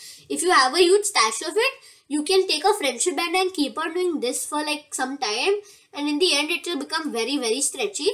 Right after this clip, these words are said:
and then you can use the friendship band itself. But it should be the friendship band that's this thin, not the fat ones that you usually get. Anyways, without any further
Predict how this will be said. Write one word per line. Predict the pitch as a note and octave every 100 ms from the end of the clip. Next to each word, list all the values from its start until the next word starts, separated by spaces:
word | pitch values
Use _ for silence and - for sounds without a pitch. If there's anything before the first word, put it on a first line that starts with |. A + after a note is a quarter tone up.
| - _ _ -
and | C#4
then | C#4+
you | D4
can | F4
use | D#4+ D#4+
the | G4+
friendship | F#4+ C#4 C4 F4+
band | D4+ D4+
itself. | A3 - G3+ G#3+ E4 - - - - -
But | D4
it | F#4
should | F#4+ D4
be | F#4 F#4+
the |
friendship | F#4+ E4 C4 - C#4+
band | D#4 D#4
that's | D4+
this | G#3 C#4 -
thin, | C4 D#4
not | D#4+ A#3+
the | C#4
fat | D4 G4 A4
ones | C4 C4
that | C4 A4+
you | A#3
usually | G#3 A3 G3
get. | - - _ _ _ _ - _ _ _ _ _ _ _ _ _ - _ _ _ _ _ -
Anyways, | E4 F#4 D#4+ B3+ E4+ - - - _ -
without | D4+ D#4+ D#4+
any | F4
further | F#4+ C4+